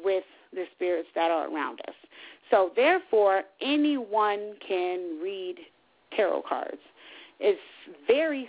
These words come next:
simple. All you gotta do is learn the meaning of the cards. Now, let me say this. I'm gonna say upright and reversed. Now, there are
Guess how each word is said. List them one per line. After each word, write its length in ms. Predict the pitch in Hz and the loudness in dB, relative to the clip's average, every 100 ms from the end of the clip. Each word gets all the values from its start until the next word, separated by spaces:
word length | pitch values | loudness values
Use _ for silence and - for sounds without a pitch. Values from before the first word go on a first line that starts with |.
| - | -8
simple. 520 | 240 233 - 110 160 - _ _ _ | -8 -8 -10 -10 -10 -14 _ _ _
All 180 | - 190 | -4 -2
you 160 | 254 285 | -2 0
gotta 280 | 311 311 311 | 0 0 -2
do 280 | 285 277 277 _ _ - - - - | -4 -4 -6 _ _ -20 -20 -18 -2
is 220 | 196 185 | 0 2
learn 540 | 170 160 175 208 220 220 | 0 0 0 0 -2 -4
the 100 | 165 | -4
meaning 640 | 165 185 247 302 320 320 330 | -4 -2 2 4 6 6 4
of 200 | 233 254 | 2 2
the 80 | 262 | 0
cards. 580 | 320 - 208 180 190 214 - - _ _ _ _ _ _ _ _ _ | -2 2 4 4 0 -4 -14 -20 _ _ _ _ _ _ _ _ _
Now, 220 | 185 185 180 | -2 0 0
let 120 | 202 | -2
me 100 | 240 | -2
say 140 | 262 247 | 2 4
this. 180 | 214 190 - | 4 0 4
I'm 220 | 233 330 | 4 4
gonna 220 | 302 262 | 2 0
say 220 | - 208 185 | 4 4 4
upright 520 | 220 254 277 269 254 | 2 4 2 2 0
and 180 | 214 202 | -4 -6
reversed. 540 | 190 180 175 185 98 - _ _ - - - - | -4 -2 0 -2 -4 -16 _ _ -20 -20 -14 2
Now, 180 | 208 202 | 4 6
there 180 | 247 | 6
are 140 | 233 | 4